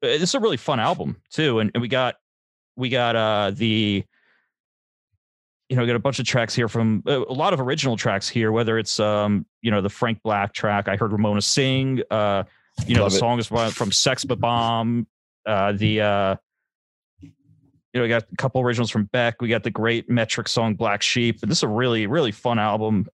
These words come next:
Speaker 1: It's, uh, you know, I mean, it, it, it's very separate in, in a way from the movie, though, just, just 'cause of how visual the movie is. Um, this, this soundtrack, you know, in some ways is just, you know, it's kinda different from it, but, but it's, it's,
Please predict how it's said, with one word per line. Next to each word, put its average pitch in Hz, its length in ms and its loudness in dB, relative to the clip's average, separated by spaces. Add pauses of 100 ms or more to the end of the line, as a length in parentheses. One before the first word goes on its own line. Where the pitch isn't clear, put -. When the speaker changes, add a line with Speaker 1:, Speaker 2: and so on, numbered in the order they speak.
Speaker 1:
It's, - 240 -4
uh, 107 400 2 (1300)
you 131 60 -2
know, 120 100 2
I 110 80 0
mean, 123 140 -4
it, 147 160 -2
it, 151 160 0
it's 139 180 -4
very 202 220 2
separate 139 680 0 (360)
in, 127 140 -2
in 123 200 0
a 117 60 2
way 113 280 0
from 110 160 -8
the 104 80 2
movie, 110 240 2
though, 101 140 2
just, - 240 -4 (180)
just 147 280 0
'cause 123 160 0
of 113 80 -2
how 123 120 2
visual 110 300 0
the 101 80 -4
movie 101 300 0
is. 104 400 0 (100)
Um, 92 400 0 (100)
this, - 260 -2
this - 220 -2
soundtrack, 107 520 0 (560)
you 120 80 0
know, 104 80 2
in 101 60 0
some 110 220 0
ways 98 400 0
is 92 120 0
just, - 300 -2
you - 120 -2
know, 104 100 2
it's 98 180 -4 (360)
kinda 117 240 -2
different 101 300 -2
from 98 180 0
it, 98 160 0
but, 92 160 0 (640)
but 101 120 -2
it's, - 260 -4
it's, - 380 -2